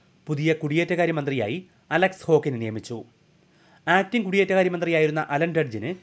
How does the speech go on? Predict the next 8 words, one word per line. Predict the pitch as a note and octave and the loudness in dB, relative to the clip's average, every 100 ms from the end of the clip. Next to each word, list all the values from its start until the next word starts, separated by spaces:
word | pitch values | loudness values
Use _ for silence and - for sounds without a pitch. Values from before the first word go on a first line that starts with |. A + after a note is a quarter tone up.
| _ _ - | _ _ -6
വിദ്യാഭ്യാസ | D3+ E3+ G3+ G#3 G3+ | 0 4 4 2 0
വകുപ്പിന്റെ | G3 E3 D#3+ D#3+ | -2 -2 -4 -4
ചുമതലയാണ് | C#3+ B2+ B2+ A2+ D3+ | -4 -2 0 -2 -2
നൽകിയിരിക്കുന്നത്. | D3+ A2+ A2 G2+ G#2+ A2 G#2+ _ _ _ _ _ _ _ _ _ _ | -4 -4 -6 -8 -6 -6 -6 _ _ _ _ _ _ _ _ _ _
ചൈനയുമായുള്ള | - D3 D3+ D#3+ D#3 D#3 D3+ | 0 2 2 0 0 0 0
വാണിജ്യ | C#3+ C#3+ D#3 | 2 2 0
സംഘർഷം | D3+ E3 D3+ E3 | -4 -6 -6 -4
നിലനിൽക്കെ | C#3+ C3+ B2 G#2+ D3+ | -2 -2 -4 -6 -8